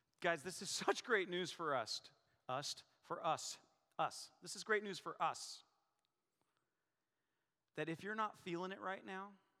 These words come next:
all right? I'm not gonna make you raise your hand. "I'm just not feeling it right now." It's like, I, I do a lot during the week, and so, like, the idea of, like, serving the community, of believers,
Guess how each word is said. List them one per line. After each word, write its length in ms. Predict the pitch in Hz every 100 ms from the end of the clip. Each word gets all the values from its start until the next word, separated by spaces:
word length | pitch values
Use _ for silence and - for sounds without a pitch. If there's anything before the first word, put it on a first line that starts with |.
| _ _ _ _ -
all 60 |
right? 160 | 151 175
I'm 460 | _ _ _ - 147
not 80 |
gonna 100 | 135
make 160 | 143 131
you 80 | 135
raise 160 | 131
your 80 | 123
hand. 160 | 131 135
"I'm 60 | 160
just 120 | 285
not 140 | - _ -
feeling 240 | 127 147
it 80 | 123
right 200 | 113 110
now." 280 | 107 101 95 _ _ _ _ _
It's 80 | -
like, 140 | - - _ _ _ _ _
I, 420 | 151 202 _ - 208
I 40 |
do 180 | 247 262
a 60 |
lot 200 | 226 208
during 180 | 202 208
the 60 | 196
week, 360 | 170 185 196
and 100 | 165
so, 100 | 156
like, 180 | 170 165
the 80 | 165
idea 220 | 156 170
of, 80 | 196
like, 160 | 190 131 _ -
serving 300 | - 180 165
the 60 |
community, 680 | 160 147 143 147 147 147 143 - _ _ -
of 120 | 127
believers, 760 | 139 147 143 156 156 156 120